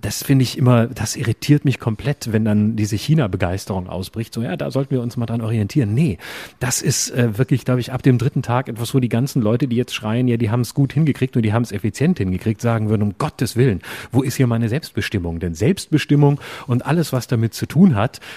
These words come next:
ähm, das gibt es da nicht. Und „Ach, ich möchte vielleicht mich nicht impfen lassen, ich weiß nicht so genau, ähm, hm, das muss ich immer noch selber entscheiden, ob ich mich pieksen lasse oder nicht.“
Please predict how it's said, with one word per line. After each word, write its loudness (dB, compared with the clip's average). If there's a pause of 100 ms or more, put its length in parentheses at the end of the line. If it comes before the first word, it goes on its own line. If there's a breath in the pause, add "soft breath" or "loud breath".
(140 loud breath)
ähm, 4
das -2
gibt 0
es 0
da 0
nicht. -6
Und -8
„Ach, 0
ich -6
möchte -2
vielleicht -6
mich -2
nicht -4
impfen -4
lassen, -2
ich -4
weiß 0
nicht -4
so 0
genau, 2 (320 loud breath)
ähm, 4
hm, 4
das -2
muss 2
ich -8
immer 0
noch -4
selber 2
entscheiden, -2
ob -2
ich -10
mich -2
pieksen -2
lasse 0
oder 2
nicht.“ 2